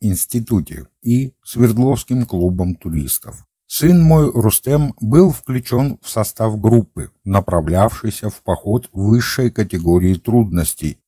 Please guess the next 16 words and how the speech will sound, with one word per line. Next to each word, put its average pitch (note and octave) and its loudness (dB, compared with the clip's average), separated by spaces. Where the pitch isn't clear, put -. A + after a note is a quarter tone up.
этими A#2 2
организациями, G#2 -2
что - -6
подтверждается G2 0
прилагаемыми F#2 0
к - -10
настоящему E2+ -2
показанию D2 -4
письмами A#2 0
председателя F2 0
правления E2+ 0
спортивного F2 -2
клуба F#2 -2
при F#2 -4
У A#2 0
П G2 -6